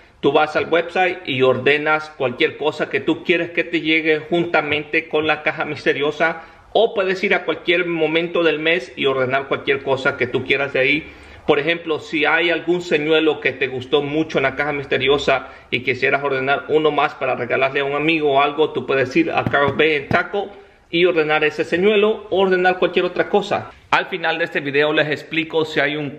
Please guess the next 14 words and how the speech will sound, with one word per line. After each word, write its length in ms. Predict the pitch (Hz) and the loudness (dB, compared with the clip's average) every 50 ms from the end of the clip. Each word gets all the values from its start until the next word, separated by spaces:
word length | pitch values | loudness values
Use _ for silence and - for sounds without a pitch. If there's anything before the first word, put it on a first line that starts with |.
| - - _ - | -16 -20 _ -2
promo 380 | - 202 196 196 190 180 - | 0 0 2 0 -2 -2 -2
code 240 | - 165 160 156 - - | -2 0 0 0 0 0
o 160 | - 131 117 | -2 0 0
cualquier 380 | 131 131 127 - 147 147 - | 0 -2 0 0 -2 -2 0
cosa 540 | - 139 139 139 - 143 135 131 - - - - | 0 0 0 0 0 0 0 0 0 -4 -4 -2
o 220 | - 139 139 135 | 0 2 2 2
un 240 | - - 135 135 131 | 2 2 2 2 2
link 200 | 131 135 135 - 143 | 2 0 0 -2 -4
especial, 540 | 139 - 139 120 - 117 120 123 131 135 - - | -4 -2 -4 -4 -2 -2 0 0 0 -2 -4 -8
así 260 | 127 - - 139 123 | -8 -6 -6 -6 -2
que 120 | - 139 | -2 -2
no 100 | 127 131 | -2 -2
se 140 | 131 - 143 | -2 -4 -4
preocupen, 600 | - 135 127 - 143 139 139 - 143 139 139 - | -2 -4 -2 0 -2 0 0 0 -2 -2 -2 -8